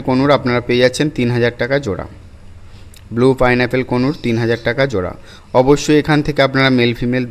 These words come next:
দেখে বাছাই করে নিতে পারবেন, নন ডিএনএ পাখি আছে। ব্লু পাইনঅ্যাপেল কনুর তিন হাজার টাকা জোড়া। বন্ধুরা,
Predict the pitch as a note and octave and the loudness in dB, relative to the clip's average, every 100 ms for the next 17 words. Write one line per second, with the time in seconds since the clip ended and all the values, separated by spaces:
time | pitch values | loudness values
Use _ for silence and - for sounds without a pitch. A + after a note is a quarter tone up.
0 | A#2+ A2+ C3 A#2+ A2 A#2+ A#2 B2 A#2+ B2 | -4 -2 0 0 0 -2 -4 -4 -4 -2
1 | B2+ C3+ E3 A#2 A2 G#2+ A#2 B2+ E3+ G2+ | 0 0 0 0 0 0 -2 -2 -2 -4
2 | F#2+ - F2+ - - - - - - - | -6 -6 -4 -6 -14 -18 -20 -20 -20 -20
3 | - - A#2+ B2+ C3+ C3 B2 B2 B2 C3 | -20 -10 2 4 6 4 4 2 2 -2
4 | B2+ B2 B2+ D3+ - A#2 A#2 A#2 A#2 A#2+ | 0 0 2 0 0 0 0 -4 -4 -4
5 | A#2 E3 G2 - - - - - - - | -4 -6 -6 -8 -12 -18 -20 -20 -20 -20
6 | - - - - - - - - - - | -20 -20 -20 -20 -20 -20 -20 -20 -20 -20
7 | - - - - - - B2+ C3 D3 | -20 -20 -20 -20 -20 -4 0 2 4